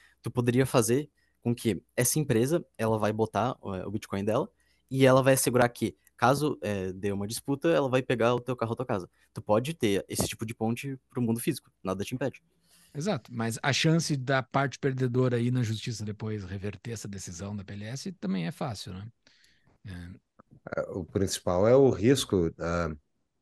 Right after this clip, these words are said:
Speaker 3: fizemos uma transação e tal, entrego algo factível. Nesse caso, o designer é bem bom, porque realmente dá pro cara ficar anônimo. Mas em outras coisas, serviços específicos, dependendo, né? Se o cara é identificado, pode ser identificado. Inclusive, o cara não pagou nenhum dos impostos de todos os contratos que ele fez lá,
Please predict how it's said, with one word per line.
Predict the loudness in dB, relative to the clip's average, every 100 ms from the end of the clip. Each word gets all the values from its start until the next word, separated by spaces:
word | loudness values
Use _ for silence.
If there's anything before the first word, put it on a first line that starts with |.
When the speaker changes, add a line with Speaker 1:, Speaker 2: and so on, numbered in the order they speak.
| _ _ _ -20 -16
Speaker 3:
fizemos | -2 2 2 2
uma | 2
transação | 4 4 4 4 4 4 4
e | 6
tal, | 4
entrego | 4 4 2 4
algo | 4 4
factível. | 0 -2 -2 0 0 2
Nesse | 2 0
caso, | 2 2 2
o | -2
designer | 2 4 4
é | 4
bem | 4 4
bom, | 4 2 2
porque | -4 -2
realmente | 0 2 0 -2 -2 0
dá | 0
pro | 0
cara | 0 0
ficar | 0 2
anônimo. | 2 2 0 -2 -6 _ _ _ _ _ _ -4
Mas | 0 2 2 2
em | 0
outras | 2 0 2
coisas, | 2 2
serviços | 0 0 -2
específicos, | 0 0 0 -6 -6 -4
dependendo, | 0 4 4 4 4 4 4 2
né? | 2
Se | 0 0
o |
cara | 2 4 6
é |
identificado, | 6 4 2 -2 -2 2 4 4 4 0 0 -10 -20 -4
pode | 2 2 2
ser | 0
identificado. | 2 2 2 2 2
Inclusive, | 2 2 2
o | 2
cara | 4 4
não | 4
pagou | 4 6 8
nenhum | 8 6
dos | 4 2
impostos | 2 4 4 4 0 -2
de | 2
todos | 2 2
os | 0
contratos | 2 2 2 2 2
que | 2
ele | 2
fez | 2 2 2
lá, | 2 -2